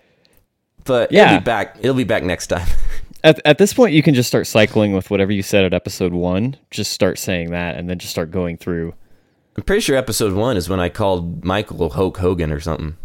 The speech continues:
Speaker 2: <laughs> That's true, yeah. You mi-, you're, you led us on to believe that Hulk Hogan was on the podcast, and then surprised
Speaker 1: Yeah.
Speaker 2: us with Michael instead, who's even
Speaker 1: Who, who
Speaker 2: cooler.
Speaker 1: is better? I would rather
Speaker 2: Yeah.
Speaker 1: talk to Michael than Hulk Hogan. Well, no,
Speaker 2: Well,
Speaker 1: yeah, I would.
Speaker 2: yeah, I don't. <laughs>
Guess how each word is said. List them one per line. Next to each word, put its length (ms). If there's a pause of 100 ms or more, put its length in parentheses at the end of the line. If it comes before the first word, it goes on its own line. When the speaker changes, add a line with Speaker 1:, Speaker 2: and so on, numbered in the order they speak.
(440)
Speaker 2:
<laughs> 560
That's 200
true, 260
yeah. 400
You 160
mi-, 180 (600)
you're, 680
you 220
led 180
us 140
on 140
to 60
believe 260
that 160
Hulk 220
Hogan 300
was 100
on 120
the 40
podcast, 680
and 200
then 140
surprised 480
Speaker 1:
Yeah. 80
Speaker 2:
us 140
with 140
Michael 420
instead, 500 (140)
who's 240
even 180
Speaker 1:
Who, 60
who 60
Speaker 2:
cooler. 160
Speaker 1:
is 140
better? 480
I 120
would 160
rather 160
Speaker 2:
Yeah. 100
Speaker 1:
talk 240
to 80
Michael 320
than 140
Hulk 220
Hogan. 360 (580)
Well, 320 (460)
no, 140
Speaker 2:
Well, 100 (100)
Speaker 1:
yeah, 40
I 20
would. 160
Speaker 2:
yeah, 140
I 100 (640)
don't. 60
<laughs> 60